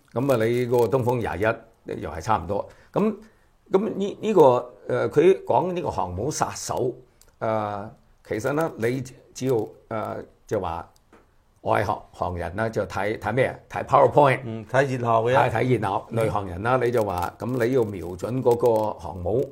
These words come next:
Speaker 1: 嗯。
Speaker 2: 你點樣瞄準法啦？
Speaker 1: 係，
Speaker 2: 係嘛？
Speaker 1: 點樣瞄準？
Speaker 2: 咁啊，因為我睇，即係中國好多時，哇，睇嗰啲，睇嗰啲，呃，嗰啲 PowerPoint 呢，整到，
Speaker 1: 嗯。
Speaker 2: 哇，嗰啲飛彈好似落雨咁樣落到美國
Speaker 1: 嗯。
Speaker 2: 嗰啲爛隊上面啦嘛。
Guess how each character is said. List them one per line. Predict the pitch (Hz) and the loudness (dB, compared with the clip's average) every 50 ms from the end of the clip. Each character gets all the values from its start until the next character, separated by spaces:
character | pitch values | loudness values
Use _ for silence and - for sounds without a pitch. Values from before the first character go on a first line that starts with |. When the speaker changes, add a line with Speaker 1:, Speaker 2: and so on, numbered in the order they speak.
| - - _ | -10 -16 _
Speaker 1:
嗯。 | 123 123 123 123 | -8 -6 -4 -4
Speaker 2:
你 | 123 | -2
點 | 110 131 | -2 -2
樣 | 131 139 139 | -2 -2 -2
瞄 | 131 113 90 69 69 78 | -2 -4 -4 -6 -8 -10
準 | 78 - - 107 131 | -10 -10 -8 -6 -2
法 | 120 120 104 | 0 0 2
啦？ | 117 127 131 139 | 2 2 4 4
Speaker 1:
係， | 120 127 120 | 6 4 4
Speaker 2:
係 | 98 | 4
嘛？ | 85 90 - | 0 -6 -8
Speaker 1:
點 | 110 113 | -8 -6
樣 | 135 123 | -6 -6
瞄 | 107 95 95 143 | -6 -4 -2 0
準？ | |
Speaker 2:
咁 | 185 | 0
啊， | 185 147 131 - - - - - | 0 0 -2 -8 -16 -20 -8 0
因 | - 214 | 2 2
為 | 185 | 4
我 | 123 135 135 | 4 4 4
睇， | 131 139 165 - - 131 | 4 4 2 0 0 0
即 | 135 | 2
係 | 123 120 | 2 4
中 | 101 156 156 | 2 2 2
國 | 143 117 | 2 2
好 | 107 - | 2 2
多 | 131 135 | 0 0
時， | - 98 90 90 - - | -2 -4 -6 -8 -6 -4
哇， | 120 113 107 101 92 - | 0 0 0 0 -2 -2
睇 | - 113 123 123 | -2 0 0 0
嗰 | - 127 131 | 0 0 0
啲， | 127 135 135 135 - - - - - - _ _ _ | 0 -2 -4 -4 -6 -10 -18 -20 -20 -20 _ _ _
睇 | - - 117 | -6 -4 0
嗰 | 123 131 | 0 0
啲， | 131 135 131 131 131 131 127 127 127 - | 2 2 0 0 0 2 0 0 -2 -2
呃， | 107 101 98 95 98 98 95 90 | -4 -4 -4 -4 -4 -4 -4 -4
嗰 | 104 120 | -4 -2
啲 | 117 131 127 | -2 -2 0
PowerPoint | - 143 135 131 117 131 135 131 | 4 4 4 6 6 4 2 2
呢， | 123 123 | 0 -2
整 | - 98 113 120 | -4 -4 -4 -4
到， | 117 107 | 0 2
Speaker 1:
嗯。 | |
Speaker 2:
哇， | 127 131 113 104 | 2 4 4 4
嗰 | 101 123 | 2 2
啲 | 127 127 | 2 4
飛 | 135 143 127 | 2 2 2
彈 | 110 113 120 127 110 | 4 0 0 0 -2
好 | 117 135 | -2 0
似 | 123 139 139 131 - - - - | 0 0 -2 -4 -6 -12 -16 -2
落 | - 131 135 135 135 - | 4 6 6 6 6 2
雨 | 127 127 156 180 | 0 2 4 8
咁 | 151 156 | 8 8
樣 | 143 156 151 | 8 8 6
落 | 143 123 120 | 6 6 6
到 | 120 113 107 113 - - - | 8 6 6 6 4 0 -2
美 | 104 110 - | -2 0 4
國 | 123 127 110 113 - - | 6 6 6 6 2 -2
Speaker 1:
嗯。 | - - - _ _ _ - 123 | -8 -16 -20 _ _ _ -2 2
Speaker 2:
嗰 | 123 | 4
啲 | 143 | 6
爛 | 127 104 92 110 95 | 6 6 6 4 4
隊 | 110 127 127 | 2 0 2
上 | - 110 101 101 | 2 0 0 0
面 | 104 101 | -4 -4
啦 | 113 123 | -2 -2
嘛。 | 120 107 95 | -2 -2 -4